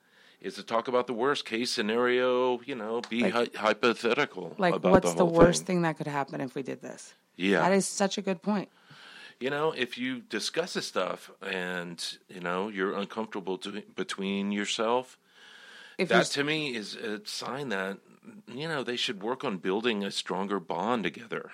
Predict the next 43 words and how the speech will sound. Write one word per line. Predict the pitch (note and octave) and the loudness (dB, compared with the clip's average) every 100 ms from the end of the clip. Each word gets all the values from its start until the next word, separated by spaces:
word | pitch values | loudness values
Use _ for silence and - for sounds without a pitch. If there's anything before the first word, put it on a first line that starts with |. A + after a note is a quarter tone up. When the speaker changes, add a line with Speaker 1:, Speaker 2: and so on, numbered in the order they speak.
| - _ _ _ | -20 _ _ _
Speaker 2:
Those | - G#3+ A#3+ | -4 0 2
Speaker 1:
I, | |
Speaker 2:
are | A#3+ | 4
Speaker 1:
I | G3+ | 6
would | |
Speaker 2:
all | G3+ | 6
Speaker 1:
think. | G3+ G3 | 6 2
Speaker 2:
such | G3 - | -2 -4
good | G#3+ G3 | -6 -4
points. | G3 A#3 E3 C4+ - _ _ - | -4 -2 -4 -10 -20 _ _ -4
Speaker 1:
Yeah. | F#2 F2 | 0 2
Speaker 2:
I | F3+ | 2
mean, | F3 F3 F#3 - | 2 2 -2 -4
if | F3+ - | -6 -6
y-, | - G3 - | -12 -10 -2
the, | D#3+ D#3 - - | -2 -2 -16 -6
the, | F3 - _ _ _ - | -6 -6 _ _ _ 2
I | E3+ | 4
think | G#3 F#3+ - | 4 2 0
the | - F3 | 2 4
idea | E3 E3+ D#3+ | 4 4 2
of | D3+ | 4
a | D#3 | 2
worst | C#3+ D#3 D#3+ - | 4 4 4 -4
case | - D#3 | -8 -8
scenario | - D#3 D#3 E3+ F#3+ G#3 - _ _ _ _ _ _ | -2 0 2 2 2 -2 -4 _ _ _ _ _ _
is | - D#3+ | -2 0
great. | - F3+ - - - _ _ _ _ _ _ _ _ | 2 2 0 -16 -20 _ _ _ _ _ _ _ _
And | E3+ E3+ | 6 8
you | |
need, | F3 F3+ G3 - - - - | 8 6 0 -6 -14 -14 -2
you | F#3 | 6
need | F#3 F3+ E3+ | 8 8 4
to | - - - | -4 -6 -4
be | E3+ | 4
able | E3 | 4
to | D#3+ | 4
talk | D3+ D3+ D3+ | 0 -2 -2
about | D#3 D3+ D4+ | -4 -4 -10
rules | D#3+ C#3 D3 D3 D3+ D#3+ - - - _ _ _ _ | -4 2 4 4 2 -4 -10 -20 -20 _ _ _ _
and | D#3+ | -4
comfort | C#3 D#3+ D3+ D#3 | 0 0 2 -2
levels | C#3 C#3+ D3+ C#3+ D3+ | -2 -4 -4 -8 -14